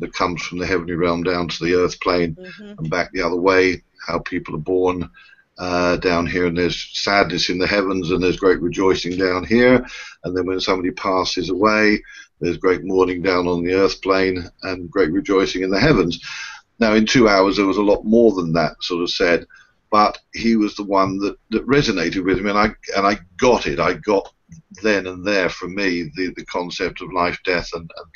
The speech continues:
Speaker 1: kind of what the meaning of life was for the first time. And I would have been thirty-two, thirty-four, something like that. He was also the guy who I sat in front of, and I'd heard about auras, but I didn't really know about what they were. Um,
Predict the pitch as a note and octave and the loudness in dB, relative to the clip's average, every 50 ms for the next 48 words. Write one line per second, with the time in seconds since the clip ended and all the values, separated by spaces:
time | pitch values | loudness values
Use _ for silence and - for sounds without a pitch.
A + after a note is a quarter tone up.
0 | - - C3 D3 - E2+ E2+ G2+ F#2+ - - - F#2 G2+ A#2 A2 F#2 F2 E2+ E2+ | -10 -6 -2 -2 -2 -2 -2 -4 -6 -4 -8 -8 -4 -2 -2 -2 -2 -2 -6 -6
1 | D#2 F2+ G2 A2 B2 C3 G#2 E2+ - - - _ _ _ _ _ _ - F#2+ A2+ | -4 0 2 2 4 4 2 0 -4 -12 -18 _ _ _ _ _ _ 0 4 4
2 | B2+ G#2+ D#2 D2+ D#2 - - - F#2 F2+ - - - G#2 G2 F#2+ - - - A#2+ | 6 6 6 4 2 0 -4 -6 -8 -8 -6 -2 0 0 0 -2 -4 -4 0 2
3 | A2 F#2 E2 D#2 D#2 - - - - - - - _ _ F2+ F#2 F#2+ G2 G2 F#2 | 2 2 2 -2 -4 -8 -16 -18 -18 -18 -20 -20 _ _ -6 -2 0 2 2 2
4 | F#2 F#2 F#2 - G2 F#2+ F#2 F#2 F#2 - - - G2+ F#2+ F#2 F#2 F2+ F#2 E2+ - | 0 -2 -2 -4 -4 -6 -6 -6 -8 -10 -4 -2 2 4 4 2 2 0 -6 -4
5 | - G#2 G2 F#2+ - - G#2+ F#2+ F#2 F2+ - - G2+ G2 G2 F#2+ - F#2 F2+ - | -4 -2 -2 -2 -2 -2 -2 -2 -2 -6 -8 -8 -6 -6 -6 -4 -6 -8 -6 -6
6 | G2+ F#2+ F#2+ G2 G2 F#2 G2 G#2+ G#2 - _ _ _ - - - - - - - | -6 -2 0 0 0 0 0 -2 -4 -6 _ _ _ -8 -8 -6 -6 -6 -8 -10
7 | - - _ - C3+ C3+ C3+ B2+ D3+ F3+ G3+ G3 - E3+ C3+ G#2+ F#2+ G2+ F#2+ F2 | -12 -12 _ 4 6 8 8 8 8 8 6 6 6 6 4 4 4 4 4 4
8 | F2 F#2 F2+ - A2 G2 G2 G2 F2+ - - B2+ A#2+ A2 - - - A2+ A2 A2 | 4 4 2 0 2 2 2 2 2 0 0 0 0 0 -2 -2 -2 -2 -2 -2
9 | - - E2+ D#2+ D#2+ - - - G2+ G2 G#2 G#2+ A2 - - - D3+ D3 A#2 F#2+ | -2 -2 -2 -2 -2 -4 -10 -10 -6 -2 0 0 0 -2 2 6 6 6 6 4
10 | E2 - C2 C#2 D#2 D2+ D2 B1+ B1 C2 C#2 D2+ D2+ - - _ _ - E2+ F2+ | 2 0 0 0 0 0 0 -2 -2 -2 -4 -4 -6 -10 -14 _ _ -4 -4 -4
11 | E2+ F2+ F2+ D#2+ D#2 E2 E2+ D#2 D#2+ E2 E2+ E2+ E2 D#2+ - - - _ - E2 | -4 -4 -6 -6 -6 -6 -6 -6 -6 -6 -4 -4 -4 -4 -6 -10 -14 _ -6 -6
12 | - - E2 D#2 E2+ F2+ E2 D#2+ D#2 - - - - - - - - - - _ | -4 -4 -8 -6 -2 -2 -2 -2 -4 -6 -12 -16 -16 -14 -14 -14 -16 -16 -10 _
13 | - A2 A2+ A2+ A2+ A2+ A2+ A#2 | 0 2 4 4 4 6 6 4